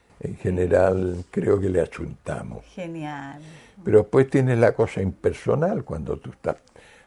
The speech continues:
Speaker 1: haciendo, por ejemplo, una universidad, proyectando una universidad.
Speaker 2: Ajá.
Speaker 1: Ahí, mm, tienes que entender lo que son las necesidades de un conjunto heterogéneo, que no es,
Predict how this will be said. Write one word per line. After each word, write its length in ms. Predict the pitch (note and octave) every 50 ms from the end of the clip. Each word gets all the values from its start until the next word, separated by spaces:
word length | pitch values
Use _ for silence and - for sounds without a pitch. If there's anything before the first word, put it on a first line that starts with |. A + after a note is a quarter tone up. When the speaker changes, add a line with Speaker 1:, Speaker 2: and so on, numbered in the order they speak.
| _ -
Speaker 1:
haciendo, 500 | - - - - E2+ D#2+ D2 D2 - -
por 100 | - -
ejemplo, 500 | - - - - E2 C#2+ - - - D2 - - D#2 - - - - _ -
una 220 | - F2+ E2 D#2
universidad, 720 | D#2+ E2+ E2+ E2+ F2+ F#2 F2+ F2 - - F#2+ F#2 F#2+ F2+ F2
proyectando 580 | - - E2+ D#2 D#2+ F2 - E2+ E2 - D#2+ E2+
una 140 | D#2+ D#2+ E2
universidad. 840 | E2 D#2+ E2+ E2+ E2 E2 D#2+ - - A#2+ F#2 E2 E2 E2+ E2 - _ _ _ _ _ -
Speaker 2:
Ajá. 480 | F3+ D#3 - - - E3+ D#3+ D#3 D#3 D#3+ D#3+ F#3 A3+ - _
Speaker 1:
Ahí, 840 | - G#2+ F#2 F2 F2+ F#2 F2 F2+ F#2 F2+ F2 F2 F2 F2 F2 F2 E2+
mm, 320 | E2 E2 D#2+ D#2 D2+ D2 - - - - - - - - D#3 D3+ - _
tienes 280 | - G3 G2 G2 G2 -
que 100 | - F#2+
entender 540 | F#2 F2+ - F#2+ F#2+ F#2+ E2+ F2+ G2 G2+ G2
lo 160 | F#2 F#2+ -
que 120 | - F#2 F#2+
son 420 | - - F#2+ F#2 F#2+ F#2+ F2+ C#3 - _ _ _ _ _ _ _ _ -
las 160 | - - F2
necesidades 840 | D#2+ E2+ F2 D#2+ - - F#2+ - - - F2 F#2 F#2+ F#2+ F2+ F2 E2
de 60 | F2+ F2+
un 160 | F2 E2 D#2
conjunto 840 | - - E2+ E2 D2+ - - C3+ C#3 C#3+ C3 F#2 - - - D2 C#2+
heterogéneo, 680 | D#2 E2+ - - - - - - A2 G#2 F2 D2+ D2+
que 140 | F2+ F#2 E2
no 160 | E2 E2+ F2
es, 100 | E2+